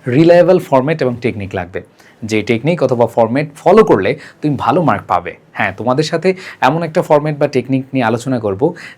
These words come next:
যেই টেকনিকটা তোমার যে প্যারাগ্রাফটা আসবে, ওই প্যারাগ্রাফের নাম দিয়েই তুমি মুখস্থ করে ফেলতে পারবে। হ্যাঁ, এমন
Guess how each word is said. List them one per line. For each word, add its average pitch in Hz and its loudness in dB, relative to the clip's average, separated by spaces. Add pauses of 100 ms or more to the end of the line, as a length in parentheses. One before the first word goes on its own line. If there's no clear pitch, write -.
(180)
যেই 175 4 (140)
টেকনিকটা 151 2 (520)
তোমার 110 0 (100)
যে 113 2
প্যারাগ্রাফটা 117 4
আসবে, 110 0 (400)
ওই 156 4 (120)
প্যারাগ্রাফের 143 4 (240)
নাম 170 6 (140)
দিয়েই 202 4
তুমি 160 2
মুখস্থ 123 -2
করে 104 -2
ফেলতে 95 -6
পারবে। 87 -4 (100)
হ্যাঁ, 127 0 (440)
এমন 180 4